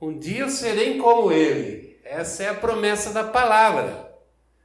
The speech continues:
que um dia eu serei como Jesus. Mas hoje ainda existe uma distância muito grande e eu preciso todos os dias, em todos os momentos que eu puder, em todas as situações na minha vida,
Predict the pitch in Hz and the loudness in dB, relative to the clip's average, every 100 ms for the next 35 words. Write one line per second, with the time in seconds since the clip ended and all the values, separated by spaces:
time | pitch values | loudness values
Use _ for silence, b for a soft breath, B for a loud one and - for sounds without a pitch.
0 | _ _ _ - 175 151 160 226 269 262 | _ _ _ -10 -8 -6 -6 -2 0 0
1 | 233 190 214 254 247 226 165 139 123 104 | 0 4 4 4 2 2 2 0 -2 -6
2 | 92 - - - _ _ _ _ _ _ | -10 -16 -18 -20 _ _ _ _ _ _
3 | _ _ _ _ _ _ 156 160 151 131 | _ _ _ _ _ _ -6 -4 -4 -2
4 | 202 254 170 165 185 208 175 143 226 - | 2 4 4 0 -2 -4 -6 -8 -10 -10
5 | 208 202 196 - - 214 214 208 175 160 | -4 -4 -4 -8 -6 -6 -6 -6 -8 -8
6 | 170 208 262 262 254 196 139 156 175 160 | -6 -4 -4 -6 -8 -10 -4 -2 0 -2
7 | 117 104 B B B 165 196 - 196 - | -6 -12 B B B -4 -2 0 0 0
8 | 220 208 196 - - 269 247 220 196 190 | -4 -8 -12 -16 -10 -10 -8 -12 -10 -8
9 | 143 143 175 170 175 165 254 240 233 220 | -10 -8 -6 -4 -6 -10 -8 -6 -6 -6
10 | 208 208 196 185 190 - 202 196 196 170 | -8 -4 -2 -2 -4 -6 -8 -8 -8 -10
11 | 135 139 139 226 226 220 208 214 214 - | -2 -2 -2 -6 -4 -4 -2 -4 -6 0
12 | 190 - 180 208 190 190 190 170 147 185 | 0 0 -4 -4 -4 -4 -4 -4 -4 -4
13 | 220 233 | 0 0